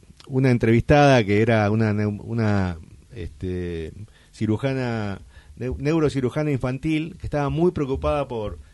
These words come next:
por la entrevista, muy estresada. Yo le decía, "Mirá, yo con el dos por ciento del estrés que, que, que tenés vos todos los días, ya para mí es suficiente para toda la vida, así que no te preocupes". Y con eso la, me parece que la convencí. Bueno, pero ¿por qué está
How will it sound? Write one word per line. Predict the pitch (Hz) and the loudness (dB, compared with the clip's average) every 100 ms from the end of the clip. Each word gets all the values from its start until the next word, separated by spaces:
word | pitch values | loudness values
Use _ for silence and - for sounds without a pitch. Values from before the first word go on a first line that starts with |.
| - - | -20 -18
por | 107 98 | -14 -10
la | 98 95 - - | 6 8 8 2
entrevista, | 95 117 127 156 151 139 117 | -8 -8 -4 -2 -4 -6 -10
muy | 151 | -10
estresada. | 139 123 110 143 135 120 117 _ _ - | -10 -12 -8 -6 -4 -6 -10 _ _ -10
Yo | 156 | -2
le | 170 | -2
decía, | 156 170 | 0 0
"Mirá, | 151 202 180 107 - _ - - | 2 2 2 0 -8 _ -20 -6
yo | 190 202 | -2 -2
con | - 143 | -2 0
el | 135 98 - _ 151 | 0 -4 -14 _ 0
dos | 202 220 | 2 4
por | 190 | 4
ciento | 156 175 156 | 4 2 4
del | 147 | 4
estrés | 143 - 151 131 | 4 0 0 0
que, | - 117 107 101 | 0 0 0 -2
que, | 107 104 101 90 92 113 - | -4 -2 -2 -4 -8 -14 -12
que | 113 | -8
tenés | 127 151 | -2 0
vos | 151 151 139 - | 2 0 -2 -6
todos | - 151 | -6 -2
los | 139 | 0
días, | 165 202 170 | 0 0 0
ya | 147 143 | 0 0
para | 131 127 | -2 -2
mí | 151 | -2
es | 156 | -4
suficiente | 135 120 139 120 | -4 -6 -4 -2
para | 104 104 | -2 0
toda | 123 | 0
la | 110 | 2
vida, | 110 110 | 0 -2
así | 127 143 | -4 -4
que | 123 | -2
no | 143 156 | 0 0
te | 143 | -2
preocupes". | 120 98 87 - - | -2 -2 -6 -8 -10
Y | 127 | -2
con | 151 | 0
eso | 165 165 139 | 0 0 -2
la, | 117 | 0
me | 107 101 | -2 -4
parece | 104 110 | -4 -6
que | 101 | -6
la | 92 | -6
convencí. | 92 92 90 98 - - - - - - - | -6 -6 -8 -14 -18 -20 -16 -12 -12 -10 -6
Bueno, | 208 | -4
pero | 196 196 | -2 -4
¿por | 214 | -6
qué | 262 | -10
está | 254 247 240 - | -6 -2 -2 -4